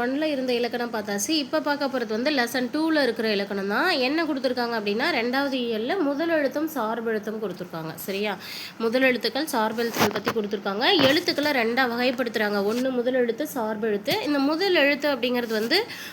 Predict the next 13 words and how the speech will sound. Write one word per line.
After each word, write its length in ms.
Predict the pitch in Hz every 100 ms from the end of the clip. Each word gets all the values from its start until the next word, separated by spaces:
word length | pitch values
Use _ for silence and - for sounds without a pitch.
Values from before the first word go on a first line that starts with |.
| -
உயிர் 320 | 277 339 381 349
எழுத்துக்களான 580 | 330 320 277 269 247 240
அந்த 100 | 240
பன்னிரெண்டு 460 | 226 247 269 269 254
எழுத்துக்கள் 440 | 262 262 285 269
நம்ம 120 | 226
லாஸ்ட் 340 | 214 220 269 285
லெசன்ல 380 | 240 277 269 247
பார்த்தோம் 360 | 220 214 214 214
தெரியுங்களா? 380 | 202 196 220 240 220
உயிர் 200 | 262 294 285
எழுத்துக்களான 640 | 277 277 269 254 233 220 214
பன்னிரெண்டும் 560 | 214 220 226 214 247